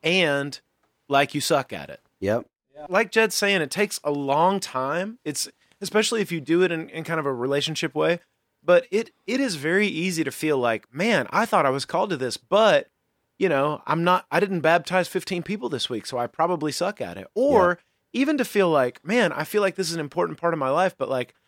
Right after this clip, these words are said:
Speaker 1: I can't remember the last time I shared my faith with anybody." Hang in there. Um, we, we, you know, that's a completely normal thing to feel like, "I don't know if I'm good at this," or, "I don't know what I'm doing."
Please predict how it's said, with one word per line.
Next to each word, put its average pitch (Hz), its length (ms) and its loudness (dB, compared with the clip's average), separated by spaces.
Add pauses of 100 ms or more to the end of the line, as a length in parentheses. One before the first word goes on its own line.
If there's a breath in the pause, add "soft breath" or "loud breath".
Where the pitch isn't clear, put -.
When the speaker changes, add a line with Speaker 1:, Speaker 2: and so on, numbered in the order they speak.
(140)
Speaker 1:
I 170 120 2
can't 202 280 -2
remember 196 380 0
the 156 100 0
last 143 340 4
time 151 440 -4
I 143 80 -6
shared 160 280 -4
my 151 120 -2
faith 226 260 -6
with 143 100 -6
anybody." 104 360 -6 (280)
Hang 214 220 -2
in 254 160 2
there. 117 240 -6 (500)
Um, 131 400 -2
we, 165 180 0 (100)
we, 180 340 -2 (460)
you 196 100 0
know, 170 120 6
that's 180 200 4
a 160 80 4
completely 180 560 0
normal 160 380 2
thing 170 340 -6
to 123 60 -6
feel 135 260 -2
like, 120 300 -2 (260)
"I 135 60 2
don't 156 240 0
know 139 480 0 (100)
if 131 160 -6
I'm 117 180 -4
good 135 160 2
at 127 120 0
this," 98 200 -8
or, 110 60 -2
"I 110 60 2
don't 139 320 0
know 123 580 -4
what 110 220 0
I'm 104 180 -4
doing." 98 400 -6